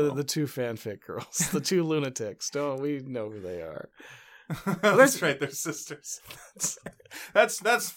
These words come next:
Speaker 1: neither here nor there.
Speaker 2: No.
Speaker 1: Armin, don't worry about that.
Speaker 2: Yeah. th-,
Speaker 3: Okay.
Speaker 2: we're full of weirdos.
Speaker 1: Read, read his fucking joke.
Speaker 2: Oh, I see. I'll go first.
Speaker 1: Yeah, you
Speaker 2: Fine.
Speaker 1: should. I want you to.
Speaker 2: <sighs> Okay, I'm pulling it up here.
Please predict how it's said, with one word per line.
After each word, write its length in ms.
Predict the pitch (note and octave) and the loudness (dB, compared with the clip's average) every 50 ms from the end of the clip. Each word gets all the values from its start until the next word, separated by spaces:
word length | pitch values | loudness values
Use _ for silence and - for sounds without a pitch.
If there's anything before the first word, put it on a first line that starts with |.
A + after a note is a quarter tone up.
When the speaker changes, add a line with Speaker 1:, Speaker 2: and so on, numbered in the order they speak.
| - - | -14 -8
Speaker 1:
neither 300 | F3 F3+ F3+ F3 D#3+ D3+ | 0 2 4 4 4 4
here 180 | D3+ D3+ C#3+ C3 | 4 4 2 2
nor 140 | C3 B2 | 2 -2
there. 240 | A#2 A#2+ A2+ A2+ A2+ | 0 0 0 0 0
Speaker 2:
No. 340 | F#3 F3+ F3 D#3 C3 A2+ A2+ | 0 2 2 2 0 0 4
Speaker 1:
Armin, 260 | - F#3 G3 G3 F#3+ E3+ | 6 8 8 8 6 4
don't 180 | G#3+ G3+ F#3 | 4 6 6
worry 140 | E3 D3 C#3 | 6 6 6
about 220 | B2+ B2 A#2+ - | 6 4 0 0
that. 200 | - B2+ - - D3+ - - | 0 -2 -2 -4 -10 -10 -2
Speaker 2:
Yeah. 280 | - D#3+ C#3 A#2+ A#2 B2 | 2 4 4 4 6 10
th-, 40 | C#4+ E4 | 10 10
Speaker 3:
Okay. 260 | E4 D#4+ C#4+ D4 D4 - - F#3 E3+ - | 10 10 8 8 8 4 -6 -16 -10 -4
Speaker 2:
we're 140 | F3 E3+ D#3+ | -4 -4 -2
full 240 | - - D#3 C#3+ | 0 2 2 2
of 80 | C3 B2+ | 2 0
weirdos. 340 | B2+ A#2+ B2 B2 B2 A#2+ F3+ | 0 0 2 2 2 2 4
Speaker 1:
Read, 240 | A3 B3+ C#4 - - | 2 2 2 0 -4
read 240 | - F#3+ A3+ B3+ B3 | -2 0 0 2 2
his 180 | A3+ A#3 A3 - | 2 0 0 2
fucking 280 | F#3 E3 E3 F3 E3+ - | 0 0 2 0 -4 -4
joke. 120 | C4 A#3 F3 | 2 8 12
Speaker 2:
Oh, 140 | G#3+ G#3+ | 12 12
I 160 | F#3+ F#3+ G#3+ A3 | 12 12 12 10
see. 200 | G#3+ - F3+ D#3+ | 8 6 6 6
I'll 160 | E3+ G3 G3+ | 6 6 4
go 180 | F3+ F3+ D3+ C#3+ | 4 2 0 0
first. 360 | - - C3 A2+ A2 - - | -2 -4 -6 -6 -6 -4 2
Speaker 1:
Yeah, 140 | E3 D#3 D3+ | 4 6 6
you 40 | D3+ | 6
Speaker 2:
Fine. 120 | D3 C#3 C3 | 6 4 0
Speaker 1:
should. 240 | B2 C3+ C#3 C3+ - _ _ _ _ - - - - - - - - - - - - - - | 0 0 -2 -2 -2 _ _ _ _ -20 -20 -20 -20 -20 -20 -20 -20 -20 -20 -20 -18 -6 0
I 80 | D#3 D#3 | 2 4
want 220 | D#3+ D#3+ D3 - | 6 6 4 4
you 60 | E3 C#3+ | 2 -2
to. 200 | - - C#3 C3 - | -2 -2 -4 -6 -6
Speaker 2:
<sighs> 60 | - - - - - - - - - - - | -10 -16 -18 -20 -20 -20 -20 -20 -20 -14 -10
Okay, 540 | C3 C3 B2+ - D#3+ F3 E3 D#3 D3 C#3 C#3 C#3 B2+ | -10 -8 -4 0 2 4 4 4 4 2 0 -6 -8
I'm 120 | B2 B2+ B2+ | -8 -8 -6
pulling 260 | - C#3+ C#3+ D3 C#3+ | -6 -6 -4 -4 -2
it 80 | C#3 | 0
up 180 | D3 C#3+ C3+ - | 0 0 0 -2
here. 300 | - C3 B2 A#2+ A#2+ - | -4 -4 -4 -4 -6 -8